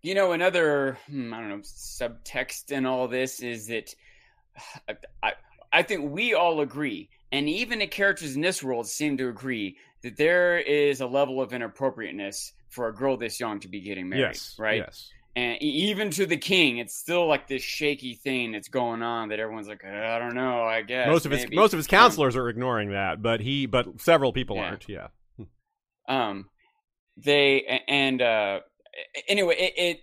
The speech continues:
Speaker 1: it shows, like, the, the, the extra level of commitment or whatever that Rhaenys has to this, that it maybe she, she kinda needs to be correct about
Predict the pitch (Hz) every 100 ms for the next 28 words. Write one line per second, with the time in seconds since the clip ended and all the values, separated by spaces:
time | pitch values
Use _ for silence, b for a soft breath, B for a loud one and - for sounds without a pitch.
0 | - 165 - 202 196 156 160 - 143 123
1 | B - _ _ _ _ _ 139 135 143
2 | 143 160 - 151 135 127 120 127 131 139
3 | 139 135 123 110 101 - 92 104 120 139
4 | 143 - 143 135 131 127 131 135 143 139
5 | - _ 127 117 120 127 131 131 - 131
6 | 131 156 - 160 175 202 - b b b
7 | - 139 135 131 139 139 139 131 110 _
8 | _ _ _ _ _ - - - 151 165
9 | 147 123 127 135 - - - 117 127 -
10 | 135 117 - - - 113 117 107 98